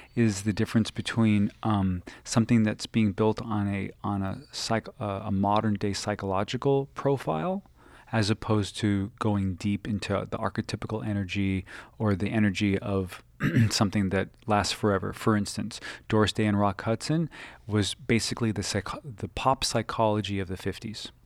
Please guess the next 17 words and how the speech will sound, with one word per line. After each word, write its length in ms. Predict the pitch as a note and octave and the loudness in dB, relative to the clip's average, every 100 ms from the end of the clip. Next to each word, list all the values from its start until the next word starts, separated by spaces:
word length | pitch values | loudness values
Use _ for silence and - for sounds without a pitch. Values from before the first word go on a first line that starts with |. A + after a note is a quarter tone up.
| - - - - - - - - | -20 -20 -20 -20 -18 -18 -6 4
or, 420 | A2 G2+ G2 - | 6 8 6 4
or, 240 | - G#2 G2+ - | 2 2 2 -2
or 160 | A#2 G2+ | 0 0
the 80 | G2 | 0
kind 440 | - B2+ A#2+ A2+ | 0 4 4 6
of, 280 | A2 G2+ F#2 - | 4 2 -4 -2
um, 500 | G2+ F#2+ F2+ E2+ D#2 _ _ _ _ _ - - _ - - - - - - - | 0 0 -2 -4 -8 _ _ _ _ _ -20 -20 _ -20 -20 -20 -20 -6 -6 -4
the 80 | - | -6
kind 340 | - B2+ A#2+ A2 | 0 4 6 4
of 160 | - | 0
pop 360 | - A#2+ A#2 - | 0 0 0 0
culture, 420 | - F3 - G#2+ | 2 2 0 -2
yeah, 120 | A2+ | -2
it's 100 | A2 | -2
a 40 | D3+ | -4
pop 240 | D3 - | -6 -4
culture 400 | - D3+ - | -2 -2 -2